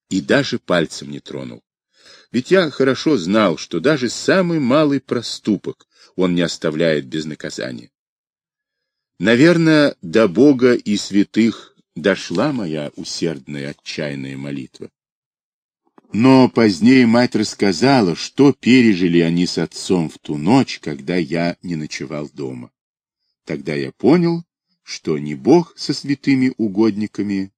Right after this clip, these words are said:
а мать смягчила сердце отца. Следующей осенью отец решил подыскать работу поближе к нашей деревне, чтобы не платить за дальний переезд.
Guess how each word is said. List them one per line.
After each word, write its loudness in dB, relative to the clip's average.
а -4
мать -6
смягчила -4
сердце -10
отца. -18
Следующей 2
осенью 0
отец 2
решил 0
подыскать 0
работу 2
поближе 0
к -12
нашей -4
деревне, -4
чтобы -8
не -6
платить -8
за -6
дальний -2
переезд. -12